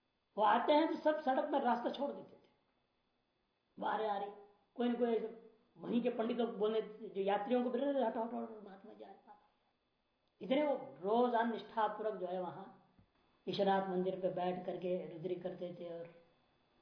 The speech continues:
पूजा करते, बड़े सिद्ध पुरुष थे। लोग अपने आप मानेंगे उनकी क्षमता को। अब लेकिन वो अपूर्व जो पैदा हो रहा है पुण्य कर्म से, दिखता तो है नहीं,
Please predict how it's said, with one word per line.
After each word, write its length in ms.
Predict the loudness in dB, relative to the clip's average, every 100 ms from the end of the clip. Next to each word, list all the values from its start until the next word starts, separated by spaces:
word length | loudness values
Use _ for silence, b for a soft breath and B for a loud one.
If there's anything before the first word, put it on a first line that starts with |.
| _
पूजा 180 | -6 -6
करते, 640 | -6 -14 -20 _ _ _ -8
बड़े 100 | -6
सिद्ध 200 | -6 -12
पुरुष 260 | -18 -20
थे। 680 | -20 _ _ _ _ _ 6
लोग 100 | 8
अपने 220 | 8 8
आप 80 | 6
मानेंगे 320 | 6 2 2
उनकी 200 | 0 -2
क्षमता 340 | -4 -6 -6 -6
को। 180 | -10 -16 -20 _ _ _ _ _ _ -2
अब 140 | 4
लेकिन 220 | 6 6
वो 120 | 10 10
अपूर्व 400 | 10 4 4 6
जो 80 |
पैदा 300 | 8 8 10
हो 180 | 12 12
रहा 80 | 10
है 80 | 6
पुण्य 220 | 6 6
कर्म 300 | 6 6 6
से, 340 | 4 4 4 2 -4 -18 -20 _ _ -2
दिखता 300 | -2 4 4
तो 120 | 4
है 180 | 0 -2
नहीं, 220 | -4